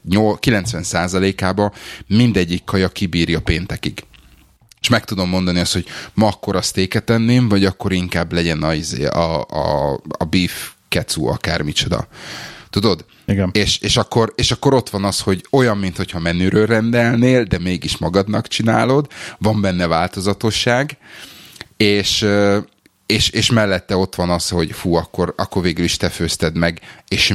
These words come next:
Speaker 1: minden egyes alkalommal más ízt érzel, minden egyes alkalommal megvan az a, az a változat-, a változatosságnak a varázsa. Úgyhogy, ö,
Speaker 2: Még,
Speaker 1: és igen, ahogy mondta, ahogy mondtad, azok után, hogy ugye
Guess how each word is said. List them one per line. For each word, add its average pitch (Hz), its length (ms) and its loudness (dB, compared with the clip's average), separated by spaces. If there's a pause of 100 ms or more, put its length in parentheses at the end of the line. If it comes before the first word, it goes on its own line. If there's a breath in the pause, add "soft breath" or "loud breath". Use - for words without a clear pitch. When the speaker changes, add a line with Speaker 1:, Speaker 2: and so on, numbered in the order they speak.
Speaker 1:
minden 92 420 2
egyes 82 340 -2
alkalommal 85 600 0
más 76 420 -2
ízt 76 240 -6
érzel, 90 480 0 (320 loud breath)
minden 90 360 4
egyes 85 280 -2
alkalommal 82 440 -2
megvan 82 320 0
az 80 140 0
a, 82 320 0
az 82 140 -6
a 85 80 2
változat-, 85 580 -2
a 87 180 -2
változatosságnak 87 1000 -2
a 90 60 0
varázsa. 85 540 0 (420 loud breath)
Úgyhogy, 85 480 -2
ö, 87 140 2 (400)
Speaker 2:
Még, 120 260 2 (160)
Speaker 1:
és 135 160 6
igen, 104 240 2
ahogy 104 260 2
mondta, 113 340 2
ahogy 113 360 2
mondtad, 101 400 2
azok 104 360 0
után, 98 340 0
hogy 92 160 -4
ugye 87 200 2